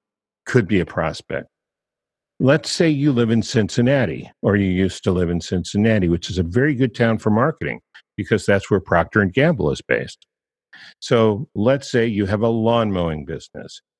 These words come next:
So you start in your neighborhood with your lawnmower, then you hire other people with lawnmowers in other neighborhoods,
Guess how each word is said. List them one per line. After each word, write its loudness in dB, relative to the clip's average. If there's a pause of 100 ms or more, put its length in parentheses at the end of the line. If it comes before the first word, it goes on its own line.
(180)
So 0
you -2
start 0
in -2
your 4
neighborhood 0
with -6
your -4
lawnmower, 2 (360)
then 2
you 0
hire 2
other 0
people 0
with 0
lawnmowers 2
in -2
other 0
neighborhoods, 0